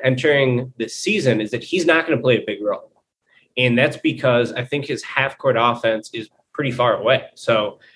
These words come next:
you know, I mentioned right after the draft, the Bulls need to hire a shooting coach. I was happy today to see Brian and Kevin from the Dennis Podman podcast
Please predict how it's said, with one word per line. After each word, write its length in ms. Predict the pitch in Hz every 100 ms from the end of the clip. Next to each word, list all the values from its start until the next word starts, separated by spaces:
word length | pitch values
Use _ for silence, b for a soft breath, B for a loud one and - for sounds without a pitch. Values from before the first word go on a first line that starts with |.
| b
you 60 | 123
know, 100 | 123
I 260 | 113 123 175
mentioned 800 | 156 131 151 160 175 143 123 -
right 200 | 127 147
after 200 | 156 151
the 80 |
draft, 300 | 123 170 151
the 60 | -
Bulls 220 | - 131
need 120 | 143
to 60 | 135
hire 240 | 131 143
a 20 | 131
shooting 320 | - 127 135
coach. 260 | 151 151
I 80 | 147
was 120 | 131
happy 300 | - 139 139
today 360 | 147 139 139 151
to 80 | 131
see 260 | - 135
Brian 380 | 131 110 131 139
and 180 | 139 117
Kevin 460 | 123 123 147 156 160 B B
from 80 | 127
the 80 | 113
Dennis 300 | 120 135 131
Podman 440 | 123 123 127 131
podcast 480 | 120 120 120 139